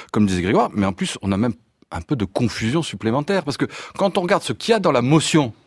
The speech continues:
parce que pour signer cette motion qui gagne soixante pour cent, on a mis un peu tout et n'importe quoi, et notamment beaucoup de concessions pour les amis de Martine Aubry. Et,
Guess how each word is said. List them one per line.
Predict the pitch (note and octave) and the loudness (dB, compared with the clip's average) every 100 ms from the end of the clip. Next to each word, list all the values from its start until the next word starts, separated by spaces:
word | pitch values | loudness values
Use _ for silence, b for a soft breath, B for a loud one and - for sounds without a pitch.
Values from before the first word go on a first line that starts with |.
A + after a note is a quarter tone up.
| b b | b b
parce | - - | -10 -6
que | |
pour | A#2 C3+ | -4 -2
signer | - F#3+ | 2 4
cette | D3+ A#2 | 2 2
motion | C3+ B2+ G#3 | 0 2 2
qui | E3 | 2
gagne | D3+ | 0
soixante | - A2 | 0 -2
pour | F#2 A2+ | -2 2
cent, | G#3 G3+ B | 2 0 B
on | - | -4
a | G2 | 2
mis | A2+ | 2
un | G2 | 2
peu | A2 | -2
tout | - C3 | 0 2
et | A2 | 2
n'importe | F2+ E2 - | 0 -4 -4
quoi, | G2 A#3 | 2 4
et | F3+ | 4
notamment | A#2 A#2+ A#2 | 0 0 2
beaucoup | D3 - | 0 2
de | G#3 | 0
concessions | - C#3 A#2+ A2+ A#3+ | 0 -2 0 2 4
pour | G#3 F3 | 4 2
les | B2+ | 2
amis | C#3+ | 2
de | G3 | 2
Martine | D#3 - E3+ | 2 2 2
Aubry. | A3+ B3 - B B B B B B - | 4 2 0 B B B B B B -6
Et, | C3+ | -4